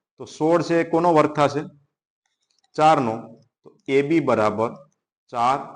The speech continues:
વર્ગમૂળની અંદર બે એકમ. આ માપ આવી ગયો એ બી નું. નેક્સ્ટ દાખલાની અંદર આગળ વધીએ. દાખલા નંબર ત્રણ,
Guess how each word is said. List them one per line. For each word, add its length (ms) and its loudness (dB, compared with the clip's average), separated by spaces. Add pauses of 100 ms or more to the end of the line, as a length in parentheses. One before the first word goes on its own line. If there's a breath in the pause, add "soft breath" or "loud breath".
(300)
વર્ગમૂળની 580 -4
અંદર 340 -2 (340)
બે 280 0 (760)
એકમ. 280 -12 (1800)
આ 120 -4
માપ 240 -2
આવી 220 0
ગયો 220 -2 (380)
એ 140 -6
બી 180 -10
નું. 180 -16 (2500)
નેક્સ્ટ 380 -8
દાખલાની 420 0
અંદર 180 -2
આગળ 220 2
વધીએ. 340 0 (360)
દાખલા 360 -4
નંબર 360 -2
ત્રણ, 260 2